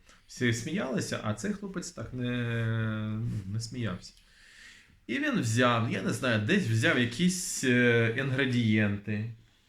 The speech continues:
якісь, е, частини, де він їх взяв, приніс на роботу,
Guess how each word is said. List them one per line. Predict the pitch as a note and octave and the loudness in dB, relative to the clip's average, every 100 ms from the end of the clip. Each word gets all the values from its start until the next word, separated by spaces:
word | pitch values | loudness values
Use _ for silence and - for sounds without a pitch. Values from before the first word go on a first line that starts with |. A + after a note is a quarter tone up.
| _ _ _ _ _ _ _ _ - | _ _ _ _ _ _ _ _ -12
якісь, | A2+ A2+ C3+ C3 - - A#2+ | -12 -8 -8 -6 -6 -4 0
е, | A2 G#2+ G#2+ G#2+ G#2+ G#2 G2+ F#2 - - - | 2 4 4 2 2 2 0 -4 -14 -20 -8
частини, | - C#3+ - - A#2 A2 G#2 G#2 G2+ G2+ G2+ F#2+ G2 G2 | -2 -2 -2 -2 2 2 4 2 2 0 -4 -8 -6 -2
де | A#2+ E3 D#3+ D3+ | 0 0 -4 -6
він | C#3+ C3 | -8 -6
їх | A#2 G#2+ | -4 -2
взяв, | G#2+ A#2+ A#2+ A#2 - - - - _ - | 0 -2 -2 -8 -16 -20 -20 -20 _ -6
приніс | B2+ G3+ A#3+ D3+ | 0 0 0 0
на | C3 | 2
роботу, | B2 A2 A2 A2+ A2+ F3 G#3 | 4 4 2 2 0 -2 -4